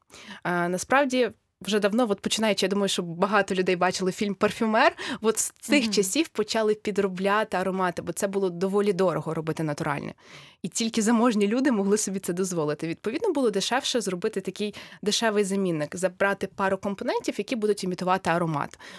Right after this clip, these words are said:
Speaker 1: От так в нас відбувається, от в сучасному світі в нас забирають декілька компонентів, які імітують аромат, це набагато дешевше,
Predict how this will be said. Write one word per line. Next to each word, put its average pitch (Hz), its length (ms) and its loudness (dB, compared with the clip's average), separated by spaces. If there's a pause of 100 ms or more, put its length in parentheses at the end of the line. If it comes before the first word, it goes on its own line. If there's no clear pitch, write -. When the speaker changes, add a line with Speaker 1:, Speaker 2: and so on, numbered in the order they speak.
(120)
Speaker 1:
От - 140 -8
так 359 220 2
в - 20 0
нас 262 200 -4
відбувається, 202 680 0
от 165 100 -12
в - 40 -8
сучасному 190 440 -4
світі 339 320 -4
в 220 40 -4
нас 226 260 0
забирають 196 500 2
декілька 175 340 -6
компонентів, 359 580 -4
які 233 200 -4
імітують 202 440 -2
аромат, 226 320 -2
це - 140 -6
набагато 175 400 -4
дешевше, 208 680 -2